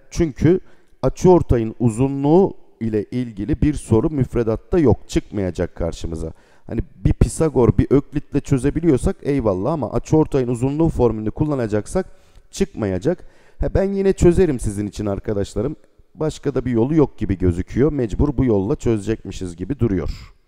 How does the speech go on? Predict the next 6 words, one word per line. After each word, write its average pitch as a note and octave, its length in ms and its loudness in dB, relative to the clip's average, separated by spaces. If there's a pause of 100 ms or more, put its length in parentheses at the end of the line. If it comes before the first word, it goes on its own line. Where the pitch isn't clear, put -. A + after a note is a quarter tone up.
(840)
Çözelim. D#3+ 440 4 (140)
Şöyle F#3 380 4
bir E3 60 0
formülü D3+ 460 2
var A2+ 120 2
açıortayın. G2 800 0